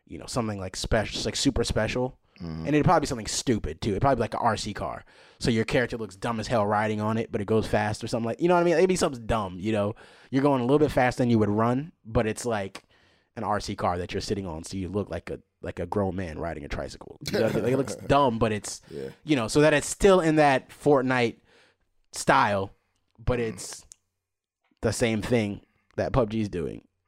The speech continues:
Speaker 2: Mm.
Speaker 1: It's just like, yeah, uh, kinda feel bad for them, 'cause pub G really was, like, the first one, you know, on P C, and then Fortnite just kinda exploded
Speaker 2: Yeah,
Speaker 1: out of
Speaker 2: exploded
Speaker 1: nowhere,
Speaker 2: out of
Speaker 1: and
Speaker 2: nowhere
Speaker 1: it
Speaker 2: and took
Speaker 1: sucked
Speaker 2: over.
Speaker 1: because it was free. So it's just like, even if the game is bad, I'm not that upset 'cause it's free. It's like, it's like Warframe,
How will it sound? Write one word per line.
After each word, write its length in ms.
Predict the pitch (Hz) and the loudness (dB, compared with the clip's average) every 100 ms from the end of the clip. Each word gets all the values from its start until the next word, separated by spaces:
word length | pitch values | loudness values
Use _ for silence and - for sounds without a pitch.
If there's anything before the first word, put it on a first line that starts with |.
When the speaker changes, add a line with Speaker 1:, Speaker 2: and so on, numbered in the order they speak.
| _ | _
Speaker 2:
Mm. 80 | - | -2
Speaker 1:
It's 260 | - 127 117 | 0 2 0
just 180 | 117 - | -2 0
like, 300 | 110 101 - - - - _ | 0 -2 -10 -20 -20 -20 _
yeah, 320 | 120 98 82 - _ _ - | -6 -6 -8 -16 _ _ -16
uh, 400 | 87 76 71 58 _ | -14 -12 -14 -16 _
kinda 160 | 156 220 | 0 2
feel 140 | 208 | 2
bad 260 | 113 113 110 | 2 2 0
for 80 | 87 | -4
them, 280 | 76 101 - _ | -12 -14 -20 _
'cause 120 | - | -8
pub 240 | - 170 156 | 0 0 0
G 180 | 151 139 | 0 0
really 300 | 131 135 131 | 0 -2 -2
was, 160 | 117 | -4
like, 200 | 113 104 | -6 -6
the 80 | 110 | -10
first 320 | - 120 110 | -2 -2 -2
one, 380 | 117 123 104 98 - _ _ _ _ _ - | -4 -4 -4 -10 -16 _ _ _ _ _ -6
you 80 | 117 | -4
know, 100 | 101 | -2
on 160 | 110 110 | -4 -4
P 160 | 120 | -6
C, 240 | 107 131 107 | -4 -6 -6
and 80 | 104 | -8
then 100 | 104 | -2
Fortnite 400 | 143 120 110 78 | 0 0 -2 -8
just 120 | - | -4
kinda 280 | 120 98 - _ _ - | -2 -2 -6 _ _ -10
exploded 760 | - - - 120 117 110 107 | -8 -6 0 4 6 6 2
Speaker 2:
Yeah, 100 | 101 | 0
Speaker 1:
out 60 | 98 | -2
of 60 | |
Speaker 2:
exploded 200 | 101 110 | -2 -2
Speaker 1:
nowhere, 140 | 78 71 | -2 -4
Speaker 2:
out 20 | |
of 20 | |
Speaker 1:
and 100 | 71 | -6
Speaker 2:
nowhere 180 | 147 147 | -6 -6
Speaker 1:
it 40 | 139 | -6
Speaker 2:
and 80 | |
took 60 | 139 | -4
Speaker 1:
sucked 220 | - 147 | -2 -2
Speaker 2:
over. 100 | 80 | -2
Speaker 1:
because 180 | 73 131 | -4 -4
it 60 | 139 | -4
was 80 | 135 | -4
free. 340 | - - - _ _ _ _ - | -2 -2 -2 _ _ _ _ -8
So 120 | - | 2
it's 100 | 151 | 4
just 160 | 156 151 | 4 4
like, 320 | 151 123 - - _ _ _ _ | 4 4 -2 -18 _ _ _ _
even 180 | 196 220 | 2 2
if 80 | 196 | 4
the 80 | 175 | 2
game 220 | 175 165 | 2 2
is 100 | 135 | 2
bad, 360 | 135 208 196 - | 2 4 4 2
I'm 220 | 151 175 | 0 2
not 220 | 185 151 | 0 2
that 140 | 143 160 | 4 4
upset 320 | 151 170 160 | 4 2 0
'cause 140 | - 113 | 0 -2
it's 120 | 107 | -2
free. 220 | 143 101 | -2 -2
It's 140 | - | -2
like, 120 | 175 175 | -2 -2
it's 260 | 175 175 196 | -2 2 2
like 100 | 147 | 4
Warframe, 580 | 151 196 - 95 80 | 4 2 0 -8 -14